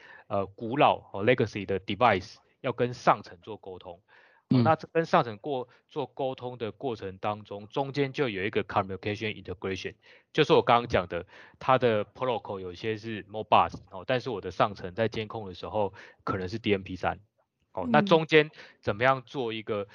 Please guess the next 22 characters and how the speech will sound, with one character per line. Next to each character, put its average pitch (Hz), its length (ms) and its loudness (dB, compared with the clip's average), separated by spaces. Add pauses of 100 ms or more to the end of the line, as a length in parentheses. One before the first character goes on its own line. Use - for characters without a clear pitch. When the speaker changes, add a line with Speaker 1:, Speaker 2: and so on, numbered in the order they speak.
(220)
Speaker 1:
最 127 340 0
smooth 123 600 -8
的 101 160 -6
一 113 80 -6
个 107 160 -6
转 92 280 -8
换， 95 320 -2 (380)
然 107 140 -4
后 127 140 4
让 123 360 2 (300)
这 131 140 -2
些 117 420 2 (140)
沟 131 200 -2
通 123 220 -10
的 110 100 -4
误 113 240 -12
差 107 380 2
降 113 260 2
到 107 140 0
最 104 260 -4
低， 95 320 -14 (320)
好， 90 260 -4